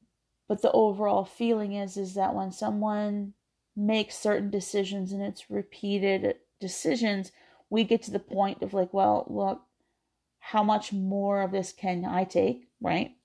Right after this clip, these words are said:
You're asking yourself, "How much more of this can I take? Should I take it? What's my responsibility in this?" And if I,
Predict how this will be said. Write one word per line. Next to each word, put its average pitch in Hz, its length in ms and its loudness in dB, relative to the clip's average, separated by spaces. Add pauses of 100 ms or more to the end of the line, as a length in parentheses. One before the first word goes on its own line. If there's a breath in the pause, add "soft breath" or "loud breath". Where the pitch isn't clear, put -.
You're 196 160 2
asking 190 420 2
yourself, 190 220 -2
"How 202 240 0
much 208 260 0
more 185 200 -2
of 190 40 -4
this 190 160 -6
can 208 120 -8
I 208 80 -4
take? 208 480 -4 (440 soft breath)
Should 269 300 6
I 226 140 8
take - 340 -2
it? 208 300 -2 (520)
What's 220 440 2
my 214 160 2
responsibility 214 880 2
in 190 140 -4
this?" 196 320 -6 (340 soft breath)
And 202 320 0
if 220 320 2
I, 202 580 2